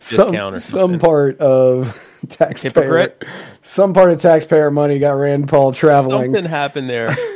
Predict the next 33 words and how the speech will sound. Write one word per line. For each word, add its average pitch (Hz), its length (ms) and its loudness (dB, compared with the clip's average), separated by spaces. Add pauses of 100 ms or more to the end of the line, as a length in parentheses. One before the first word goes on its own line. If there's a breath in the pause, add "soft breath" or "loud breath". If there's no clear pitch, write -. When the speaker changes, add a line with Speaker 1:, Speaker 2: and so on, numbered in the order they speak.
Speaker 1:
<laughs> - 260 -20
Speaker 2:
that 113 200 -2
had, 117 280 -2
had 101 280 -4
to 98 60 -14
do 98 180 -6
with, 92 120 -12 (380)
I - 80 -2
just, 120 380 -10
I 113 100 -4
can 113 140 -6
feel 170 260 0
it. - 140 -2 (520 soft breath)
I 104 100 -6
can 123 140 -8
Speaker 1:
Yeah, 127 60 -10
Speaker 2:
feel 143 240 0
he 135 60 2
Speaker 1:
I, 147 140 -4 (140)
I 160 140 -2
know. 156 460 0
<laughs> 147 60 2
Speaker 2:
betrayed 143 340 -2
us 131 160 -4
all. 107 360 -2
Speaker 1:
He 139 140 -6
did. 117 360 -4 (560 loud breath)
He 147 120 -6
betrayed 135 380 -4
every 135 240 -4
one 131 180 -4
of 117 100 -6
us 117 260 -6